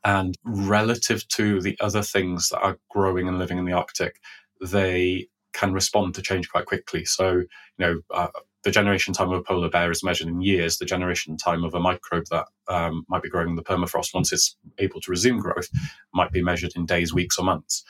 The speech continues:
So they are often the first things that respond to change in the environment.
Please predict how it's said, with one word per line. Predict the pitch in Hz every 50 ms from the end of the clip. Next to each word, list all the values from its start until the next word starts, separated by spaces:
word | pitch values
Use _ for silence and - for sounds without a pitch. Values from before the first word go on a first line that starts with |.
| - - - - 80 - -
So | - - - 101 98 95 - _ - _ _ _ _ _ _
they | - 101 107 110
are | 110 110 113
often | 110 - - 117
the | 117
first | 117 - - - - 117 110 104 107 - - -
things | 113 104 98 95 92
that | - 82 - -
respond | 101 101 - - - - - 101 92 90 90 87 87 85 - - _ _ _ _ _ _ _ _ _ _ _ -
to | - 101 92
change | - - 101 95 90 87
in | 87 87
the | 87
environment. | 87 82 85 80 78 78 90 98 - -